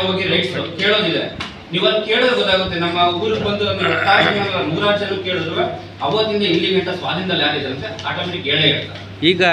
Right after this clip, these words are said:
Speaker 2: ಯಾರ್-, ಯಾರಿದ್ದಾರೆ ಸ್ವಾಧೀನದಲ್ಲಿ?
Speaker 1: ಸ್ವಾಧೀನ ಇವತ್ತು
Speaker 2: ನೀವಿದ್ದೆ-, ನೀವೇ ಇದ್ದೀರಾ?
Speaker 1: ಹೌದು ಸರ್, ಇವತ್ತು ಇದೆ.
Speaker 2: ಅವ್ರು ನಾವಿದ್ದೀವಿ ಅಂತ ಹೇಳ್ತಾರಲ್ಲ?
Speaker 1: ಸರ್, ಅದನ್ನೇ ನಾನು ಹೇಳ್ತಿರೋದು. ಏನು ಬರೀ ಹೇಳೋದ್ರಲ್ಲ ಸರ್, ಡಾಕ್ಯುಮೆಂಟ್ಸ್ ಬೇಕು ಮೇನ್.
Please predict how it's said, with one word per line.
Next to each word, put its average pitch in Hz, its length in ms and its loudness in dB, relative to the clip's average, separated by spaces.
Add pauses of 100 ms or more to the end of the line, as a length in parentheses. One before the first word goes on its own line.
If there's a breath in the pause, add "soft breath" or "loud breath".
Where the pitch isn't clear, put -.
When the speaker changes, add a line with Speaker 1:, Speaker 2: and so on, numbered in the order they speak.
(180)
Speaker 2:
ಯಾರ್-, 143 360 2
ಯಾರಿದ್ದಾರೆ 160 460 4
ಸ್ವಾಧೀನದಲ್ಲಿ? 131 580 0
Speaker 1:
ಸ್ವಾಧೀನ 233 280 -2
ಇವತ್ತು 147 760 -4
Speaker 2:
ನೀವಿದ್ದೆ-, 156 480 4
ನೀವೇ 170 240 4
ಇದ್ದೀರಾ? 127 260 2
Speaker 1:
ಹೌದು 185 160 -4
ಸರ್, 135 140 -8
ಇವತ್ತು 175 320 -4
ಇದೆ. - 240 -12 (140)
Speaker 2:
ಅವ್ರು 190 200 4
ನಾವಿದ್ದೀವಿ 202 440 4
ಅಂತ 175 160 2
ಹೇಳ್ತಾರಲ್ಲ? 139 500 4
Speaker 1:
ಸರ್, 160 320 -8
ಅದನ್ನೇ 170 320 -2
ನಾನು 190 140 0
ಹೇಳ್ತಿರೋದು. 165 640 0
ಏನು 214 560 -2
ಬರೀ - 180 -4
ಹೇಳೋದ್ರಲ್ಲ 208 600 -2
ಸರ್, - 300 -8
ಡಾಕ್ಯುಮೆಂಟ್ಸ್ 185 520 -4
ಬೇಕು 104 220 -10
ಮೇನ್. 180 600 -2